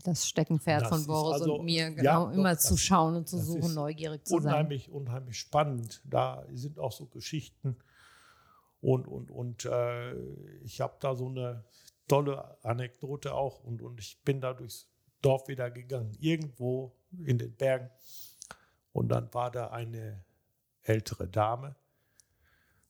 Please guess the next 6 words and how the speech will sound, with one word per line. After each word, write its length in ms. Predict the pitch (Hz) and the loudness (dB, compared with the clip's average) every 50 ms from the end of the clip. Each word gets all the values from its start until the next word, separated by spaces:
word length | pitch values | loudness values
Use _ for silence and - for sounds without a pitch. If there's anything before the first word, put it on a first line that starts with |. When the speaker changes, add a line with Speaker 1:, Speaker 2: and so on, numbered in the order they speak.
| _ _ _ _ _ _ _ - - _ - | _ _ _ _ _ _ _ -20 -6 _ 0
Speaker 2:
die 240 | 113 110 113 110 | 0 0 0 -2
hat 220 | 107 113 - - - | -4 -4 -4 -4 -6
dann 180 | 107 104 107 | -8 -8 -8
immer 380 | - 120 120 127 127 127 131 - | -8 -8 -6 -4 -4 -4 -4 -6
in 140 | - 113 113 | -10 -12 -10
ihre 500 | - 117 117 104 107 107 107 107 92 | -8 -8 -6 -6 -6 -8 -8 -10 -14